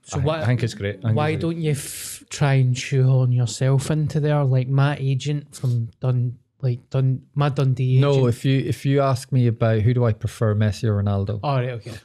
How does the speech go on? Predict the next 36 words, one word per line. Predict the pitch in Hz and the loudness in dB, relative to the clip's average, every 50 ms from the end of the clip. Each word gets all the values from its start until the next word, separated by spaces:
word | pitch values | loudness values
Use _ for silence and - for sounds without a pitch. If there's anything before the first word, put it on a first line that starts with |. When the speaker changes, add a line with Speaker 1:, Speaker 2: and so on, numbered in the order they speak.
| _ _ _ _ _ _ _ | _ _ _ _ _ _ _
Speaker 3:
And | 120 110 107 | 0 0 2
I'm | 110 110 | 2 2
gonna | 104 107 104 98 | 2 0 0 -2
say, | - - 120 107 104 101 101 98 98 107 113 - _ _ _ _ _ _ _ _ _ _ _ _ _ _ _ _ _ _ _ _ _ _ _ _ _ _ | -2 -2 -2 0 0 0 0 0 -2 -4 -8 -12 _ _ _ _ _ _ _ _ _ _ _ _ _ _ _ _ _ _ _ _ _ _ _ _ _ _
I | 120 127 | -2 0
like | 139 135 139 139 135 | 2 2 0 0 0
Ronaldo | 135 123 113 113 117 113 107 107 101 | 2 2 2 4 2 2 2 0 2
better. | 98 110 107 110 113 107 - | 2 2 2 2 2 0 0
I | - 113 | 0 0
think | 110 107 117 | 0 0 2
Messi's | 120 113 104 92 107 101 | 2 0 2 2 0 0
obviously | 101 95 98 92 - 101 | 0 -2 -2 -2 -4 -2
a | 95 | -2
better | 95 95 98 98 | -2 -2 -2 -4
player. | - - 104 98 95 110 104 - _ _ _ _ _ _ - | -4 -2 -2 -2 -2 -4 -6 -10 _ _ _ _ _ _ -6
Speaker 2:
You | 123 | -4
ever | 135 131 | -4 -4
played | 135 139 147 165 | -2 -2 -4 -2
against | 175 185 190 175 175 - | -4 -4 -4 -6 -6 -6
any | 180 170 170 | -6 -4 -4
of | 175 | -4
the | 175 | -4
two | 170 - 175 170 | -4 -4 -4 -4
of | 165 | -4
them? | 175 175 170 - _ _ _ _ _ _ _ - _ _ | -4 -6 -8 -10 _ _ _ _ _ _ _ -20 _ _
Speaker 3:
Both | - 113 110 127 117 | -2 -2 -2 -2 -6
of | - | -4
them, | - 117 110 | -2 -2 0
yeah. | 110 110 110 107 - - _ - | 2 2 0 0 -2 -6 _ -2
Speaker 2:
Have | 131 165 175 | -2 -2 0
you? | 285 330 320 - - _ _ | -2 -2 -2 -4 -12 _ _
Speaker 3:
Yeah. | - 113 110 107 110 - _ _ _ _ _ _ _ | -4 -2 -2 -2 -4 -8 _ _ _ _ _ _ _
Speaker 2:
Oh, | 185 208 214 196 | -4 -2 -2 -2
fuck, | - - 220 - 143 139 | -4 -4 -8 -8 -4 -4
Man | 175 180 175 | -2 0 0
United. | 156 143 147 151 151 165 190 180 170 - | 0 0 0 -2 -2 -4 -6 -6 -8 -12